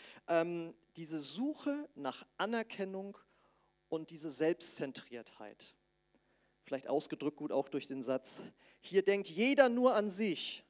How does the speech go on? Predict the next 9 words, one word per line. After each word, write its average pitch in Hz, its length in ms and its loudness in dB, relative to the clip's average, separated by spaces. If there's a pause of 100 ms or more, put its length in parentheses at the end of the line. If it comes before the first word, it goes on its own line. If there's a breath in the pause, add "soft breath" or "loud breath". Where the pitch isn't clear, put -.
(540)
und 151 140 -14
keiner 277 380 8
denkt 247 240 8
an 220 180 2
mich.“ 196 480 2 (800)
Ist - 60 -20
auch - 160 -8
gut, - 160 -14
ne? 139 160 -10